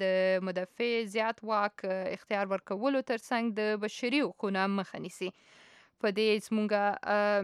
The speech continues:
د ډیوه ریډیو خبریال اورنګزیب خان یو ریپورت تیار کړی دی، اوریدو ته یې ستاسو پام راګرځوو.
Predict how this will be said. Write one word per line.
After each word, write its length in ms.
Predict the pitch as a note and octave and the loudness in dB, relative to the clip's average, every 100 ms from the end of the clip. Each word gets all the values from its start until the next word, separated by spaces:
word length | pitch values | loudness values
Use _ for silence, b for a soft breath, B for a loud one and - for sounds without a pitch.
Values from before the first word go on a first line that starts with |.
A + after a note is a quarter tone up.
| G3 G3 | -2 -2
د 20 | G#3 G#3 G3+ | 0 0 -2
ډیوه 300 | A3 G#3+ B3 | -2 0 0
ریډیو 220 | F#3+ F#3 | -2 -4
خبریال 640 | G3 G3+ G3 F#3 F#3 F#3 F#3+ | -4 -2 0 0 0 -2 0
اورنګزیب 760 | G3 F#3+ F3+ G#3 F#3+ F#3 - | 0 -2 -4 -2 0 -2 -6
خان 420 | - G3+ G3 G3 G3 | -2 0 0 -2 0
یو 100 | F#3+ G3 | 0 -2
ریپورت 400 | G#3+ A#3+ C4 D4 | -6 -8 -4 -2
تیار 260 | C4+ C4+ | -2 -2
کړی 200 | C#4+ C#4 C4 | -4 -2 -2
دی، 160 | C#4 | 0
اوریدو 460 | C4 C4 B3+ A#3+ A#3 | 0 -2 -4 -6 -4
ته 60 | F#3+ | -2
یې 260 | G3 - | -4 -4
ستاسو 300 | E3+ F#3+ F#3+ | -4 -4 -6
پام 360 | F#3 F#3+ F#3 F#3+ | -6 -4 -2 -4
راګرځوو. 460 | G3 G3 G3 - | -4 -6 -6 -8